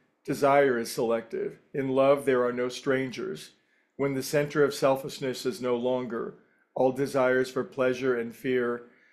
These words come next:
of pain cease. One is no longer interested in being happy.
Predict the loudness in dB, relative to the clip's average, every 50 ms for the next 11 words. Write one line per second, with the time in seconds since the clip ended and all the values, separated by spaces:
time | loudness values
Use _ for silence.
0 | _ _ -4 -4 -4 -4 -4 -4 -2 -2 -2 -2 -4 -8 -10 -6 -4 -2 -2 -2
1 | -4 -6 -10 -14 -16 -18 _ _ _ _ _ _ -2 0 0 0 0 -4 -2 0
2 | 0 2 2 2 2 0 0 2 0 2 2 2 0 2 2 0 0 -2 -4 -8
3 | -10 -8 -8 -6 -4 -2 -2 -2 -4 -4 -4 -4 -4 -4 -6 -8 -10 -10 -12